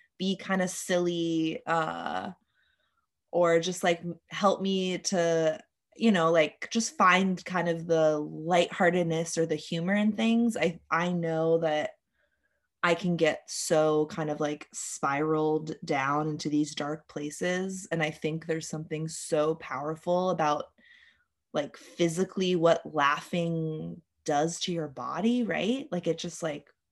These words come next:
relaxes you. You're just kind of at ease, and you can just kinda, like,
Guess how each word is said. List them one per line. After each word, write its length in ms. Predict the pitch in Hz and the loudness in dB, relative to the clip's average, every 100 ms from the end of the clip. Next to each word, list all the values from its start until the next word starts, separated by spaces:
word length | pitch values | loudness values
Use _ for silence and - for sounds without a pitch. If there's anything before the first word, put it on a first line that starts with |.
| _ | _
relaxes 1000 | 160 147 156 190 226 226 - 214 208 190 | -12 -10 0 6 6 4 -4 -4 -4 -2
you. 380 | 208 208 202 202 | 0 0 0 0
You're 180 | 190 | -2
just 220 | 170 175 - | -4 -8 -6
kind 240 | 180 165 | -2 -2
of 120 | 165 - | -2 -6
at 220 | 160 156 | -4 -2
ease, 600 | 175 202 202 202 208 185 | 0 0 4 4 4 2
and 120 | 175 | 0
you 40 | 170 | -2
can 140 | 175 | -4
just 180 | 180 - | -8 -4
kinda, 220 | 190 185 | -2 2
like, 380 | 160 - - | 2 2 -6